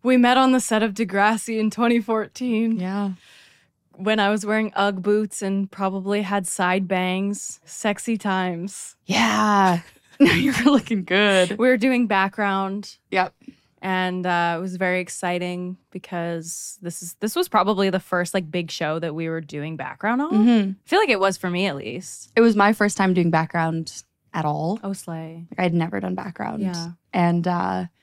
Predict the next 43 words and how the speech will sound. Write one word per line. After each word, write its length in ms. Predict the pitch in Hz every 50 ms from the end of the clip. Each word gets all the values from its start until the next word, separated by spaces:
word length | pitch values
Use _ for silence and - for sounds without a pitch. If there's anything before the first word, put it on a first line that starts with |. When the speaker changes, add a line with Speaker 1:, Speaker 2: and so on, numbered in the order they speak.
| _ _ _ _ _ _ _ _ -
Speaker 2:
I 120 | 196 202
wasn't 220 | 185 208 202 202 254
even 100 | 240 208
acting 400 | 175 156 175 226 - - 294 269
yet. 220 | 214 - - - - _ _ _ _ _ -
Speaker 1:
Yeah. 380 | 196 208 262 302 349 330 285 240 -
Speaker 2:
I 100 | - 202
was 140 | 202 196 -
just 240 | - 220 - -
doing 460 | - 202 196 196 190 190 190 196 185 - _ _ _ _ _ _ _ _ _
some 220 | - - - 202 196
baby 260 | 175 175 175 180 202
modeling. 640 | 196 185 165 170 170 170 165 170 190 190 190 185 180 -
Speaker 1:
Baby 260 | 220 226 285 349 453
steps, 460 | 440 - - 202 190 175 160 - - -
Speaker 2:
Yeah. 240 | 208 202 196 226
Speaker 1:
man. 200 | 277 339 - 233 208
That 180 | - 226 277
Speaker 2:
I 80 | 311 233
Speaker 1:
was, 0 |
Speaker 2:
was 100 | 269 233
just 80 | 427 440
Speaker 1:
like, 80 | 427 -
the 180 | - 247 240 240
Speaker 2:
doing 100 | 269 -
some 220 | - 254 226 220
Speaker 1:
beginning. 500 | - 480 494 349 240 202 202 196 220 233 - - - -
Speaker 2:
Yeah. 500 | 208 202 196 208 202 190 175 175 175 - -
We 100 | - 247
could 120 | 285 359 226
do 120 | 220 202
a 60 | 185
whole 180 | 214 214 208 202
podcast 480 | - 196 185 175 - 170 175 170 -
on 140 | 170 165 165
modeling, 300 | 170 165 175 175 170 165 165 156
Speaker 1:
Oh, 20 | 143
yeah. 120 | 135 143
Speaker 2:
but 80 | 147 -
we, 180 | 208 202 202 208
we 240 | 220 254 247 220
don't 100 | 202 208 -
have 180 | - - -